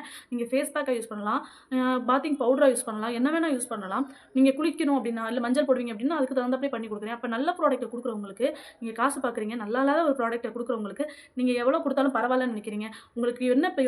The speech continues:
முடிவு பண்ணிருக்கீங்க அப்படின்னா, ட்ரெண்டா இருக்கிறவங்க பொய் சொல்ல மாட்டாங்க, அவங்க கொடுத்தா என்ன வேணா வாங்கிக்கலாம் அப்படின்ற மாதிரி. டூ ஹண்ட்ரட் கிராம் ஆயில் வந்து எழுநூறு ரூபாய்க்கு ஒருத்தவங்க சேல் பண்றாங்க. ரீசென்ட்டா அவங்களை பத்தி வீடியோ போட்டிருந்தேன். அந்த, அவ-, வெறும் தேங்காய் எண்ணெய், அதுல கொஞ்சோண்டு பொருளை போட்டு காய்ச்சி விக்கிறாங்க. அவங்ககிட்ட நீங்க அவ்வளவு வாங்குறீங்க. ஆனா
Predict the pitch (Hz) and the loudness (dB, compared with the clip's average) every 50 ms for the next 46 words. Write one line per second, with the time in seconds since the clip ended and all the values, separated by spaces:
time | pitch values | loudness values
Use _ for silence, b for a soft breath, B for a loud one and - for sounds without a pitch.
0 | 240 233 240 254 285 262 269 254 240 233 240 226 202 240 285 269 262 254 262 302 | 2 0 0 0 2 2 2 2 0 -2 -4 -4 -2 -2 0 2 4 6 6 6
1 | 320 302 294 262 240 233 233 269 339 339 B B B B _ 262 269 277 294 262 | 4 4 4 2 2 2 0 -2 -2 -4 B B B B _ 4 4 6 4 2
2 | 254 233 220 226 220 220 240 233 226 233 220 220 269 269 269 302 269 247 262 277 | 2 0 -2 -4 -6 -4 -4 -2 -2 -4 -2 -2 0 2 4 4 4 4 4 4
3 | 277 277 302 311 294 262 247 247 233 - 226 220 226 220 214 220 220 208 208 208 | 4 4 4 2 2 2 2 0 -2 -2 -4 -4 -4 -6 -6 -6 -6 -6 -6 -6
4 | 208 202 208 262 285 B B B B - - 339 349 302 320 277 262 247 233 226 | -6 -4 -4 -4 -4 B B B B 0 2 4 4 6 6 4 4 4 2 0
5 | - 262 269 294 277 233 220 240 277 269 233 214 220 254 285 277 233 226 254 269 | 0 2 4 4 4 2 2 2 2 2 0 0 2 2 4 4 2 2 2 2
6 | 262 233 247 269 262 269 233 240 233 240 233 - 240 233 240 226 220 208 202 214 | 2 2 0 0 0 0 0 0 -4 -6 -4 -2 -2 -2 -4 -6 -6 -8 -6 -6
7 | 214 226 226 240 240 247 233 214 214 214 233 226 208 233 233 202 180 180 185 196 | -8 -8 -6 -6 -6 -4 -6 -6 -8 -10 -10 -6 -6 -6 -6 -6 -8 -10 -8 -8
8 | 226 269 B B B B B B - 226 233 226 226 - - 185 208 208 202 202 | -8 -10 B B B B B B -6 -4 -4 -4 -4 -6 -6 -6 -4 -6 -6 -8
9 | 202 - _ - 196 208 226 262 370 339 - 269 262 294 294 269 240 226 254 269 | -10 -14 _ -8 2 4 6 6 6 6 4 2 4 4 2 2 2 2 0 0
10 | 254 - 233 220 269 302 330 277 269 254 269 262 277 262 233 226 214 247 - 277 | 0 0 2 4 4 2 4 2 2 2 2 2 2 0 -2 -2 -4 -2 -2 -2
11 | - - 233 214 196 190 214 262 269 B B B B B - - 220 254 285 302 | -2 -2 -4 -6 -6 -6 -8 -8 -8 B B B B B -6 0 2 4 6 6
12 | 311 302 285 269 240 233 262 269 269 269 285 285 254 226 208 214 247 302 B B | 6 6 4 4 4 4 4 4 4 4 4 2 0 0 -2 -4 -4 -6 B B
13 | B B - 226 247 247 | B B -2 0 0 0